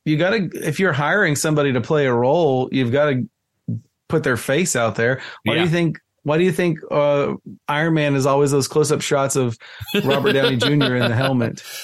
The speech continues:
Speaker 2: Well, and you know what's funny is, speaking of that, apparently there was, um, a rumor when Tom Cruise was trying to do the Iron Man movie.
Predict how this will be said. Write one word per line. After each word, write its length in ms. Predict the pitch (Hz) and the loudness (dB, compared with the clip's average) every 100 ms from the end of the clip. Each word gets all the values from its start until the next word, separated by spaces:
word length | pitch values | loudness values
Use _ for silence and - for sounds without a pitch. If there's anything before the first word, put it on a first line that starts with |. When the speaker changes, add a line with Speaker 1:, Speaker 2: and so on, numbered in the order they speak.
| - 147 | -6 -2
Speaker 2:
Well, 160 | 180 | 0
and 180 | 185 190 | -2 -2
you 100 | 185 | 2
know 100 | 214 | 2
what's 140 | 196 - | 2 2
funny 260 | 147 165 | 0 2
is, 120 | 151 - | 2 0
speaking 420 | 110 113 143 143 | -2 -4 -2 -2
of 120 | 127 | -2
that, 240 | 113 110 104 | -2 -2 -4
apparently 640 | 104 131 135 135 123 120 | -2 -2 0 0 0 0
there 200 | 113 120 | 0 0
was, 460 | 120 113 110 107 98 | 2 2 0 0 -2
um, 300 | 107 98 95 104 | -2 -2 -2 -2
a 80 | |
rumor 360 | 104 113 117 110 | 0 0 0 0
when 380 | 107 101 98 90 | 0 0 -2 -2
Tom 320 | - 113 101 | -4 -2 -4
Cruise 360 | - 101 107 107 | -2 0 0 0
was 100 | 107 | -2
trying 200 | 107 104 | -2 0
to 40 | |
do 80 | 107 | 0
the 140 | 107 | 0
Iron 260 | 101 107 107 | -2 -2 -2
Man 200 | 110 110 | 0 0
movie. 500 | 113 107 117 117 | 0 0 0 -2